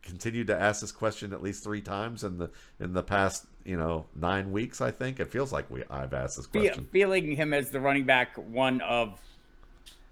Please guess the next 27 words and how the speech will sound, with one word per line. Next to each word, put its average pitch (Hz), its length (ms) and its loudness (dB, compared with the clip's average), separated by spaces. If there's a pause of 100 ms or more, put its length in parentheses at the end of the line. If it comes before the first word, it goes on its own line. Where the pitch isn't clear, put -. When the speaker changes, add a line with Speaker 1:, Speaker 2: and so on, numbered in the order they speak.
(120)
Speaker 2:
some 127 300 4
number. 117 440 4
Speaker 1:
<laughs> - 440 4 (260)
Yeah, 98 260 10 (260)
I'm 151 240 8
feeling, 151 440 8 (240)
I'm 196 220 8
feeling 165 380 8
a 107 60 8
draft, 90 600 6 (260)
to 104 100 0
be 92 180 4
honest 80 360 0
with 80 200 -4
you, 64 220 -8 (140)
and, 90 300 2
and 92 260 4
it's 90 140 -2
gonna 110 260 4
be 104 160 6
a 98 80 8
wide 95 240 6
receiver. 90 360 -2
But 85 180 2
I 87 120 4
do 104 300 -2
think 110 360 -2